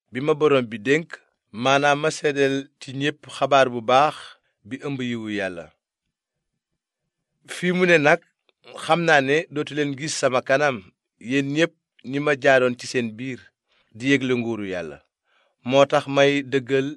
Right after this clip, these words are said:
tey jii ne wàccoo naa ak yéen ñépp bés pénc.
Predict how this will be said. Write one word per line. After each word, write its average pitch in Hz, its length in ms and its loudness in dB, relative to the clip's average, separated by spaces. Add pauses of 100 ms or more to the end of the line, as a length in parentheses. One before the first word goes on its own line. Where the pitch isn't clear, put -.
(160)
tey 127 220 0
jii 127 280 -6
ne 135 160 4 (760)
wàccoo 131 420 2
naa 131 220 2
ak 120 180 -4
yéen 117 340 -4
ñépp 135 340 -2
bés 107 380 -6
pénc. 92 300 -10